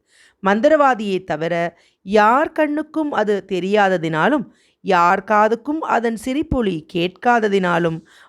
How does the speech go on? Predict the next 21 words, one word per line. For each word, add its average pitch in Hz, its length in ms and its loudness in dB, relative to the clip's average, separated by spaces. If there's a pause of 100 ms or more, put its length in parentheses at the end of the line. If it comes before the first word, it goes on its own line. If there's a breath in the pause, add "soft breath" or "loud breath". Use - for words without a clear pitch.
(140)
மந்திரவாதி 247 720 2
பெரும் 240 340 -2
தர்ம 233 360 0
சங்கடத்திற்கு 180 800 -6
ஆளானான். 175 640 0 (340 soft breath)
அவனுடைய 214 540 0
மாமனார் 233 540 0
தவறிவிட்டார் 208 680 0
என்று 185 260 -4
கேள்விப்பட்டு 190 840 -4 (300 soft breath)
மனைவி 262 420 2
மற்றும் 233 340 -4
குழந்தைகளை 202 600 0
அழைத்து 190 440 -2
கொண்டு 175 500 -4 (220 soft breath)
அவருடைய 208 480 2
ஈமச்சடங்கிற்கு 208 840 -4
உதவியாக 185 640 -2
இருக்க 170 340 -2
விரைந்தான் 165 640 -2 (140)
மந்திரவாதி. 170 680 -2